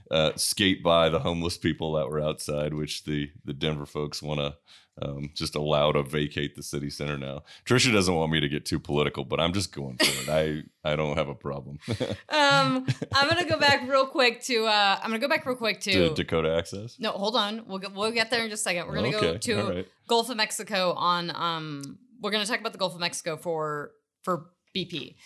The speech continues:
Speaker 2: So
Speaker 1: Okay.
Speaker 2: the Gulf of Mexico is actually a pretty big deal when we talk about this executive order, 'cause both the, the secretary one, order number three three nine five, and then this executive one, which includes all federal land and water.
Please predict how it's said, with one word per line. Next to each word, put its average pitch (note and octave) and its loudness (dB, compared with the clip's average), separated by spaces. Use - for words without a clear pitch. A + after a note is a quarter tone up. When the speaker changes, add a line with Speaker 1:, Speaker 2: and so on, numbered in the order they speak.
Speaker 2:
So A3 4
Speaker 1:
Okay. - -2
Speaker 2:
the C4 0
Gulf E4+ 2
of E4+ -12
Mexico A3+ 0
is F#3+ -2
actually G3 0
a F#3 -4
pretty G3 -4
big F#3+ -2
deal F3+ 0
when E3+ -2
we F3 -6
talk F3+ 0
about F3+ -4
this D#3 -8
executive E3 -4
order, D3+ -8
'cause D#3 -4
both F#3+ 0
the, E3+ 2
the D#3+ -4
secretary F#3+ -2
one, F3 -2
order F3+ 0
number F3 -2
three E3+ -8
three E3 -8
nine D#3 -2
five, C#3+ 0
and D3 -10
then D#3 -4
this D3+ -6
executive D3 -8
one, C#3+ -6
which - -4
includes F#3 -4
all F3 2
federal D#3+ 0
land D#3 -2
and D3 -8
water. D3 0